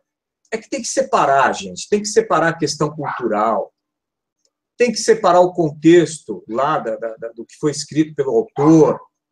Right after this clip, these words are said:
Né? O autor escreveu por ele mesmo. O autor escreveu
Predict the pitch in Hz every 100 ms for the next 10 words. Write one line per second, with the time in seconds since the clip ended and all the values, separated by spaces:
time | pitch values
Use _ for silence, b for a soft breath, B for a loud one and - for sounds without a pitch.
0 | _ _ _ _ _ _ 175 190 185 175
1 | 233 233 220 - 190 156 196 185 170 151
2 | 135 170 202 185 - - - _ 147 175
3 | 175 233 220 - 185 156 185 175 139 101